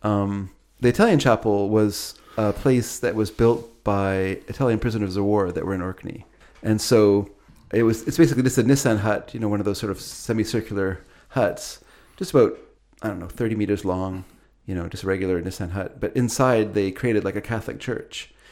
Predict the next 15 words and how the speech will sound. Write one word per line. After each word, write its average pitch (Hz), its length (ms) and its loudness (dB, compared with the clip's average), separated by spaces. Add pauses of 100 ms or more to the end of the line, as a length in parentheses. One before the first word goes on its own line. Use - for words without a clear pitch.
(160)
And 117 120 2
then 123 100 8
they 123 80 8
did 117 120 4
all 110 120 6
this 101 220 2
Trompe 110 420 -4
l'oeil, 107 600 0
you 113 80 -2
know, 104 120 0
like, 92 200 -6
the, 104 140 -4
the - 160 -8
kind 107 160 -2
of, 95 100 -6